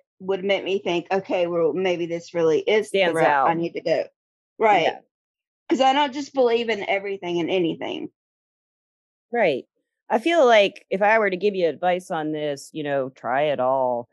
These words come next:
Speaker 2: I'm actually, that's what I try to do. Whatever's catching my interest at the time is what I pursue. So, like, at fifteen, I started with palmistry.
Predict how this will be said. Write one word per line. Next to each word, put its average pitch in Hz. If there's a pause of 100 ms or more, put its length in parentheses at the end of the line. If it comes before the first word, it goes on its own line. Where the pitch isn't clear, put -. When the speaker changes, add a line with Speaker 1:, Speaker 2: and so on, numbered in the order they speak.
(160)
Speaker 2:
I'm 180
actually, 165
that's 156
what 202
I 196
try 180
to 139
do. 135
Whatever's 170
catching 202
my 190
interest 180
at 160
the 151
time 147
is 131
what 135
I 120
pursue. 120 (680)
So, 165
like, 147
at 127
fifteen, 180
I 147
started 147
with 135
palmistry. 123